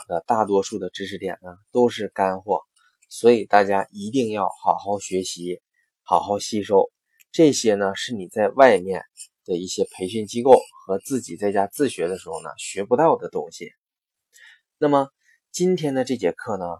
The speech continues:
讲到这里，我们不仅是这堂课讲完了，同时呢，我们这个专项的申论提高的这个专辑呢，也讲完了，讲到这里。在最后呢，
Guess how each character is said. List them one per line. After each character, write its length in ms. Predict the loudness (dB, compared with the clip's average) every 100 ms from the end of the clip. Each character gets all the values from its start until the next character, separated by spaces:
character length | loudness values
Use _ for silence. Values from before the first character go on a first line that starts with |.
| _ _ _ _ _ _
讲 260 | 0 0 2
到 140 | 0
这 160 | 2 -2
里， 220 | -4 _ _ _ _
我 120 | -6
们 200 | -4 -4
不 180 | 0 -2
仅 240 | 0 -6 -6
是 320 | -8 -6 -6
这 120 | -4 -6
堂 200 | -6 -12
课 300 | -2 0 0
讲 180 | -2 -4
完 80 |
了， 280 | -4 -14 _ _ _ _ _ _ _
同 260 | -6 -4 -4
时 220 | -2 0
呢， 200 | 0 0 -4 -2
我 160 | -2
们 160 | -2 -2
这 180 | 0 2
个 260 | 0 -2 0
专 260 | 4 4
项 320 | 4 -2 -2 -4
的 140 | -10
申 240 | -8 -6
论 160 | -6 -6
提 240 | -8 -8
高 220 | 0 2 2
的 100 | -2
这 140 | -4
个 160 | -6 -4
专 300 | -2 0 -2
辑 200 | -8 -6
呢， 160 | -6 -6 _ _ _ _ _ _
也 240 | 2 2
讲 240 | 2 -2 0
完 200 | -2 -2
了， 180 | -8 _
讲 180 | -10 -8
到 120 | -6
这 140 | -6 -6
里。 140 | -8 _ _ _ -20 -20 _ _
在 160 | -2
最 180 | 2 2
后 180 | 6 6
呢， 180 | 6